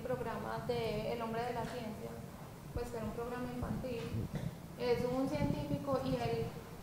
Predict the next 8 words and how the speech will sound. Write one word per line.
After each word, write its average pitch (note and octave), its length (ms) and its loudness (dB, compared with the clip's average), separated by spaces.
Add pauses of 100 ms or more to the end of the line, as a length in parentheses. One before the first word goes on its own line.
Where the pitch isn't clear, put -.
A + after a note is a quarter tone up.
(220)
no C4 120 2
se C4+ 80 0
oye. C#4 280 -2 (1800)
Esto B3 100 -6
sí A#3 100 -2
me A#3+ 120 0
pone A#3+ 180 -2
nerviosa. G3+ 480 -2